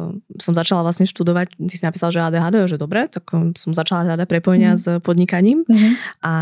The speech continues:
Speaker 1: veľmi sa mi páčilo, čo povedal, ehm, dúfam, že to dobre prečítam, David Neeleman, čo je
Speaker 2: Mhm.
Speaker 1: vlastne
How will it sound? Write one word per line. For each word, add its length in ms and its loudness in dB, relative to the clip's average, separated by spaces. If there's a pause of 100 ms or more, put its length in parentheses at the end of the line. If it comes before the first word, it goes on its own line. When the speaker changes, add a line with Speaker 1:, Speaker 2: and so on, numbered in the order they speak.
(180)
Speaker 1:
veľmi 280 2
sa 160 -2
mi 140 0
páčilo, 720 -2
čo 140 -8
povedal, 600 -2
ehm, 560 -4
dúfam, 220 -4
že 80 -4
to 100 -4
dobre 220 0
prečítam, 460 -2
David 260 0
Neeleman, 640 0
čo 100 4
je 60 4
Speaker 2:
Mhm. 20 2
Speaker 1:
vlastne 320 -4